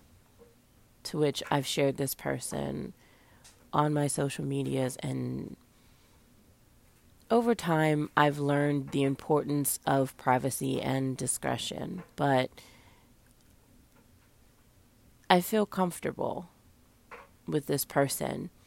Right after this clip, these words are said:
to integrate my work with this person. And for a while now, I've been very guarded of my work.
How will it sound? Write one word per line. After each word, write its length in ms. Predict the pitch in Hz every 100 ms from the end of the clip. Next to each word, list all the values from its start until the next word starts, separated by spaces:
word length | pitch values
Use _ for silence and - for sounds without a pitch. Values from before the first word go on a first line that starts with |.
| _ - -
to 380 | - 156 139 -
integrate 520 | 160 147 147 151 -
my 160 | 139 135
work 400 | 135 139 107 - -
with 220 | - - -
this 180 | 147
person. 600 | - - 170 - - - 185 - - - - _ _ _ _ -
And 720 | 139 139 135 135 131 - - - - - - - _ _ _ -
for 320 | - 180 165
a 60 |
while 420 | 156 170 180 175 165
now, 600 | 151 143 135 131 131 -
I've 380 | 135 135 135 139
been 320 | 139 135 131
very 320 | 123 139 135
guarded 480 | 131 131 139 131 127 -
of 400 | 131 131 123 131
my 180 | 127 131
work. 380 | 131 127 -